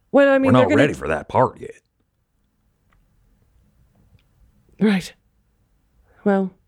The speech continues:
Speaker 2: We're gonna get him. But it has to happen in a very specific order. If we lose you tonight, then I
Speaker 1: Either
Speaker 2: don't
Speaker 1: way.
Speaker 2: think we're getting you back.
Speaker 1: I see.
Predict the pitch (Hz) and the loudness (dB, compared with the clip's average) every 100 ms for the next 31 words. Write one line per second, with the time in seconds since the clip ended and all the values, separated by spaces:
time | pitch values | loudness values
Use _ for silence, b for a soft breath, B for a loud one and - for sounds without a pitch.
0 | _ _ - 104 117 151 160 104 113 127 | _ _ -4 0 2 2 0 0 0 -2
1 | - - _ _ _ _ _ _ _ _ | -2 -10 _ _ _ _ _ _ _ _
2 | _ _ - 95 95 - _ _ _ _ | _ _ -8 -4 -4 -6 _ _ _ _
3 | - 78 95 123 - 85 95 101 - 78 | -6 -2 2 0 0 -4 -2 -2 -2 -4
4 | 73 67 92 85 - - - 101 80 78 | -4 -2 0 0 -4 -10 -4 -2 -2 -4
5 | 82 76 - _ - 87 110 107 120 92 | -4 -4 -12 _ -10 -2 2 2 2 0
6 | 76 73 82 67 71 67 - _ _ _ | -8 -4 -4 -4 -6 -12 -16 _ _ _
7 | _ - 311 - 92 254 226 - 69 69 | _ 2 2 2 0 0 -2 -4 -6 -6
8 | 67 67 64 65 - - - _ _ _ | -6 -8 -10 -10 -12 -20 -20 _ _ _
9 | _ _ _ _ _ _ _ _ _ _ | _ _ _ _ _ _ _ _ _ _
10 | _ _ _ _ _ _ _ _ _ _ | _ _ _ _ _ _ _ _ _ _
11 | _ _ _ _ _ _ _ - - _ | _ _ _ _ _ _ _ -20 -20 _
12 | _ _ _ _ _ - 202 170 277 185 | _ _ _ _ _ -6 -4 -2 -2 -2
13 | - | -4